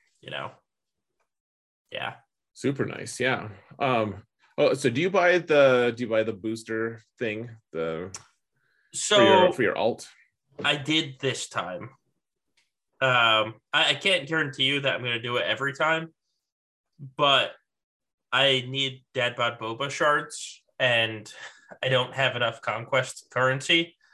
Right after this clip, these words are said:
Speaker 1: the burritos, to buy in every store. So it's like, uh,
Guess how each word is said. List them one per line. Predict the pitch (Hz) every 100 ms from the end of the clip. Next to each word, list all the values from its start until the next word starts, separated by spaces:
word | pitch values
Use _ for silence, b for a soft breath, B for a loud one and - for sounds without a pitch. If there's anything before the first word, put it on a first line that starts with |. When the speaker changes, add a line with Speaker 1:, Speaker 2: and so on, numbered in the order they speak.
| b -
Speaker 1:
the |
burritos, | 131 127 131 147 156 151
to | 139
buy | 127 113 117 120 117 _ _ _ _ _ _ -
in | 123 110
every | 127 113 113
store. | - 120 120 139
So | 135 127
it's | 113
like, | 120
uh, | 123 120 113 113